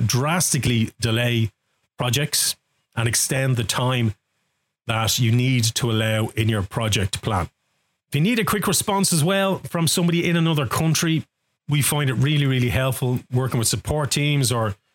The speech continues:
any sort of remote teams. If we need an answer really, really quickly,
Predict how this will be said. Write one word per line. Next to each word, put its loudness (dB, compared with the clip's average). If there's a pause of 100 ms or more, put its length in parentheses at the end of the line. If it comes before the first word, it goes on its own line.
(520)
any 0
sort 0
of -2
remote 0
teams. 0
If -2
we 0
need 2
an 0
answer 0 (440)
really, 0
really 0
quickly, -2